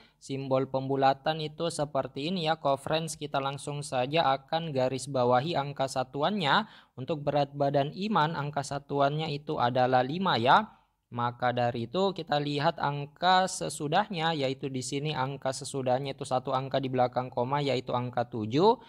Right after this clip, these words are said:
Angka tujuh itu lebih dari lima ya co-friends, maka kita akan bulatkan ke atas. Kalau dibulatkan ke atas kita akan tambah satu untuk angka satuannya. Jadi ini tambah satu berarti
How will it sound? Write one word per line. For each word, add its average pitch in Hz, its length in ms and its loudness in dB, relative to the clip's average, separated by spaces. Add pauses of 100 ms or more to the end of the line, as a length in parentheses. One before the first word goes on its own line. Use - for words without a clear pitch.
(260)
Angka 135 320 0
tujuh 190 480 0
itu 185 720 0
lebih 147 480 2
dari 143 320 4
lima 170 320 2
ya 170 160 2
co-friends, 160 560 -2
maka 143 320 -4
kita 139 320 -2
akan 143 240 -4
bulatkan 131 480 -2
ke - 80 -8
atas. 160 560 2 (320)
Kalau 135 240 2
dibulatkan 139 640 0
ke 143 80 0
atas 127 480 2
kita 143 320 0
akan 143 240 -2
tambah 135 400 2
satu 143 480 -2
untuk 151 400 -4
angka 156 800 2 (140)
satuannya. 139 920 -2
Jadi 117 320 -2
ini 135 160 -6
tambah 123 320 0
satu 160 640 0 (220)
berarti 131 640 2